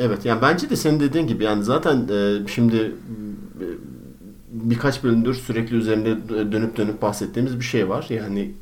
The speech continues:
bu iş hayatıyla özel hayatı birbirinden ayıramama paternini asla kıramamaları bu insanların. E, yani bunda kıramamanın çok doğal bir şey olması. Çünkü zaten işte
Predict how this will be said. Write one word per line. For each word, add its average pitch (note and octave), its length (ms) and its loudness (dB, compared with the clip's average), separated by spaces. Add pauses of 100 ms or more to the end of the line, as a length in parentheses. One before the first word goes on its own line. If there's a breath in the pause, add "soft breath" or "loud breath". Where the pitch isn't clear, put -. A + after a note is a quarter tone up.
(120)
bu A2+ 300 -2
iş B2 200 2
hayatıyla A2 720 2 (320 loud breath)
özel A2+ 220 4
hayatı A2 340 4
birbirinden A2+ 380 4
ayıramama A2+ 580 4
paternini G#2+ 560 0
asla G#2+ 380 2
kıramamaları F#2+ 680 0
bu F#2 80 0
insanların. F#2 560 -4 (520 loud breath)
E, G#2+ 60 -2
yani G#2+ 380 2
bunda A#2 240 6
kıramamanın A#2 500 6
çok A#2+ 200 -2
doğal A2 240 4
bir - 60 -10
şey A2+ 120 0
olması. G2 340 0
Çünkü A2 280 -2
zaten G#2+ 360 0
işte G#2 380 -2